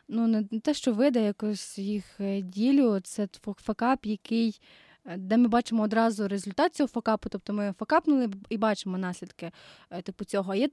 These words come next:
є такий факап, де довго ми щось над чимось працюємо, наприклад, і потім десь, е, після якогось періоду ми факапнулись. Це якийсь до-, довгий термін. От щось для себе т-, ще таке виділяю.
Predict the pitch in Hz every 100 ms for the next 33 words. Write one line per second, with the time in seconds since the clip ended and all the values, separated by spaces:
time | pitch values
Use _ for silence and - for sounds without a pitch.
0 | - 220 262 226 - 226 220 - 202 262
1 | 302 226 220 208 180 190 208 226 220 185
2 | 190 190 - 185 190 185 208 202 - 180
3 | - 247 349 349 294 254 254 254 240 233
4 | - 220 - 247 240 214 - - - 196
5 | 208 - - 185 180 175 208 - 196 185
6 | 180 170 180 - 196 - 202 285 294 214
7 | 202 202 - 196 170 160 202 170 185 -
8 | - 214 - 196 175 190 190 190 165 -
9 | 170 175 196 196 _ _ _ _ _ _
10 | 190 - 214 202 202 - 196 185 - -
11 | 185 - 180 175 160 156